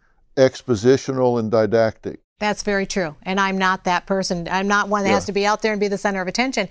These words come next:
Speaker 1: Yeah.
Speaker 2: And I can really connect with you on the
Speaker 1: <clears throat>
Speaker 2: level of when you're going to a house party. I'm not gonna flit around the room and be the social
Speaker 1: Yeah.
Speaker 2: butterfly. I really enjoy one-on-one connection.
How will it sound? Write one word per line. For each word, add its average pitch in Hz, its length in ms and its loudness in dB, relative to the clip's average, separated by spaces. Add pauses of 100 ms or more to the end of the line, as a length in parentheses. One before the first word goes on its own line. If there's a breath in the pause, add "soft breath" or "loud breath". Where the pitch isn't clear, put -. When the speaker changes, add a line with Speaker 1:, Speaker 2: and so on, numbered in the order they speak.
(120 soft breath)
Speaker 1:
Yeah. 233 140 2
Speaker 2:
And 240 120 2
I 254 120 2
can 247 200 0
really 247 220 0
connect 226 400 -4
with 220 160 -2
you 196 140 0
on 196 100 0
the 202 120 -2
Speaker 1:
<clears throat> 185 180 -12
Speaker 2:
level 196 280 -2
of 180 120 -6
when 190 120 -4
you're 190 100 -2
going 202 220 -2
to 180 100 -2
a 180 40 -2
house 202 260 -2
party. 156 360 -4 (240 soft breath)
I'm 214 100 0
not 226 160 0
gonna 220 200 -2
flit 208 260 -2
around 196 260 -2
the 185 100 -2
room 208 240 -2
and 180 120 -4
be 185 80 0
the 175 100 -4
social 202 320 0
Speaker 1:
Yeah. 175 60 -4
Speaker 2:
butterfly. 196 460 0 (240 soft breath)
I 208 100 2
really 226 400 0
enjoy 208 640 -2
one-on-one 196 580 -4
connection. 202 600 -8